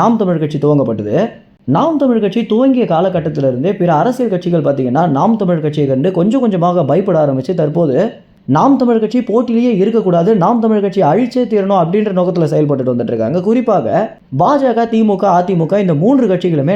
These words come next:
நாம் தமிழர் கட்சியை கண்டு ரொம்பவே பயந்துருக்காங்க அப்படின்னு தான் சொல்லணும். இரண்டாயிரத்தி இருபத்தி ஒண்ணுல நாம் தமிழர் கட்சி தமிழ்நாட்டிலேயே மூன்றாவது பெரிய கட்சியாக மாறியதை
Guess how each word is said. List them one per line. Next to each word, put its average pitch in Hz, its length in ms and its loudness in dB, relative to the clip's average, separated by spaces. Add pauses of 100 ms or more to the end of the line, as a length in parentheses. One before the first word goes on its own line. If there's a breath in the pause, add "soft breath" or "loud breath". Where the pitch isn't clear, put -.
நாம் 226 220 2
தமிழர் 190 240 0
கட்சியை 160 240 -2
கண்டு 147 260 0
ரொம்பவே 226 320 2
பயந்துருக்காங்க 170 560 2
அப்படின்னு 127 240 0
தான் 127 100 -4
சொல்லணும். 110 380 -4 (400 loud breath)
இரண்டாயிரத்தி 269 520 2
இருபத்தி 226 300 0
ஒண்ணுல 180 260 2 (120)
நாம் 233 240 2
தமிழர் 196 220 0
கட்சி 185 260 -2
தமிழ்நாட்டிலேயே 208 560 0
மூன்றாவது 220 460 2
பெரிய 196 240 2
கட்சியாக 170 340 0 (100)
மாறியதை 175 400 0